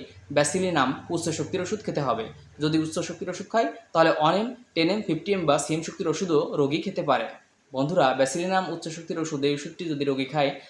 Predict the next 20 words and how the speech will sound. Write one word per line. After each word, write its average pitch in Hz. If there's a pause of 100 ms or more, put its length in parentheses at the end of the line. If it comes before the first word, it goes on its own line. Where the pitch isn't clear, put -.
(120)
তাহলে 170 (100)
পূর্বে 202 (100)
আমি 147 (120)
যে 139
নিয়মে 139
বলেছি, 143 (340)
সেই 170
নিয়মে 202
অবশ্যই 170
রোগীকে 131
খেতে 190
হবে। 113 (540)
সরিনাম 147 (460)
দাদের 135 (100)
সমস্যা 156 (100)
সমাধানে 135 (380)
এটিও 185
একটি 202
গুরুত্বপূর্ণ 139 (100)
হোমিওপ্যাথিক 135